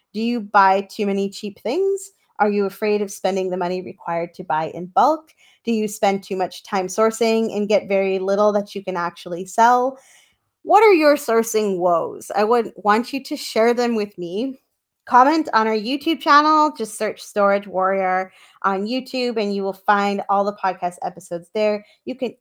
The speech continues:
email me with your questions and comments, hello at storage warrior dot C A. Don't forget to go to business of reselling dot com. You can listen to this podcast on any of the podcatchers that you might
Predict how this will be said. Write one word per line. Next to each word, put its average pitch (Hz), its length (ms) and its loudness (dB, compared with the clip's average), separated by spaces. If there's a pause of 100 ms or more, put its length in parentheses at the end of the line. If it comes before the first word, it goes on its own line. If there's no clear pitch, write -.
email 269 320 4
me 254 160 -4
with 233 160 -8
your 214 80 -6
questions 220 440 -8
and 208 140 -4
comments, 185 680 -2
hello 185 400 0
at 180 200 -2
storage 180 540 -4
warrior 180 480 -2 (300)
dot - 260 2
C 190 220 -2
A. 180 320 -2 (240)
Don't 339 200 -2
forget 277 440 0
to 254 240 -6
go 240 420 4
to 240 240 -8
business 233 320 -4
of 220 120 -2
reselling 214 480 -2
dot 202 260 2
com. 262 400 2
You 226 160 -10
can 208 240 -6
listen 202 240 -6
to 220 100 -14
this 202 200 -14
podcast 190 520 -6
on 185 160 -6
any 277 240 0
of 190 80 -2
the 185 180 -2
podcatchers - 600 -6
that - 140 -12
you 185 120 -2
might 185 380 -4